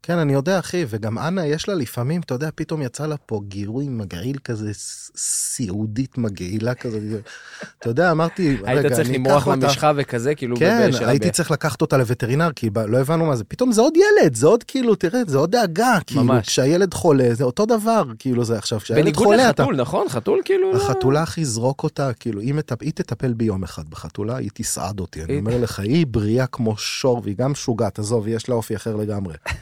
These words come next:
Speaker 1: היא כל היום תשעים אחוז מנומנמת איפשהו,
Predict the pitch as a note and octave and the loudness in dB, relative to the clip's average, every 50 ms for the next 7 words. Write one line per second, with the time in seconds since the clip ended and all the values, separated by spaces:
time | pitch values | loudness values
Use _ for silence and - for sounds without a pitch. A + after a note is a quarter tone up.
0 | - - - - D3 - - B2+ D3 D3 - - E3+ E3+ F3+ E3+ E3 E3+ E3 D#3+ | -12 -16 -12 -12 -12 -6 -2 0 0 0 2 2 4 4 6 6 6 6 4 2
1 | D3 - D3+ C3+ - D#3+ D#3+ D#3+ D3+ - D#3+ D#3+ D3 B2+ C#3 C#3+ C3+ C3 B2+ A#2+ | 2 -2 -4 -2 0 0 0 0 0 0 2 2 2 2 0 0 2 2 2 2
2 | A#2+ B2+ C3 C#3 C#3+ C#3 - C#3+ C#3+ - - D#3 - - F3 F3+ G3+ | 2 0 0 0 -2 -2 -4 -6 -6 -6 -6 -6 -2 0 0 0 0